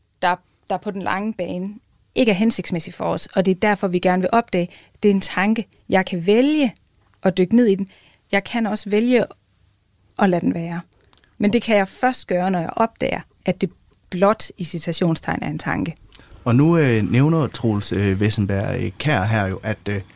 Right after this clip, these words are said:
Speaker 2: grunden til, at de for eksempel opstår på hovedpuden, nogle af de her tanker, det er
Speaker 1: Mm.
Speaker 2: jo måske, fordi der ikke er så meget til at distrahere os.
Speaker 1: Fuldstændig.
Speaker 2: Men hvor går, øh, forsk-, hvor er forskellen mellem metakognitiv terapi og så at distrahere sig selv?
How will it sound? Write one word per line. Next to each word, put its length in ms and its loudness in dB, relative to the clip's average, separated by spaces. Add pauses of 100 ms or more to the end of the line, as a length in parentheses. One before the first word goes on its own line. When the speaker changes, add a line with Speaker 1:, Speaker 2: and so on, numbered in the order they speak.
(320)
Speaker 2:
grunden 220 0
til, 120 -2
at 120 -2
de 80 -10
for 100 -10
eksempel 280 -2
opstår 300 0
på 120 -8
hovedpuden, 520 -4
nogle 260 -4
af 60 -8
de 60 -8
her 100 -6
tanker, 320 -6
det 120 2
er 60 6
Speaker 1:
Mm. 100 6
Speaker 2:
jo 60 4
måske, 260 0
fordi 360 -4
der 80 2
ikke 120 2
er 60 0
så 100 0
meget 260 4
til 120 0
at 140 0
distrahere 520 0
os. 260 -10
Speaker 1:
Fuldstændig. 560 -2
Speaker 2:
Men 100 -8
hvor 220 4
går, 380 0 (760)
øh, 440 -10
forsk-, 440 -2
hvor 200 2
er 60 2
forskellen 460 0
mellem 180 2
metakognitiv 760 2
terapi 340 0
og 80 -4
så 140 2
at 120 -2
distrahere 460 -2
sig 140 -12
selv? 180 -8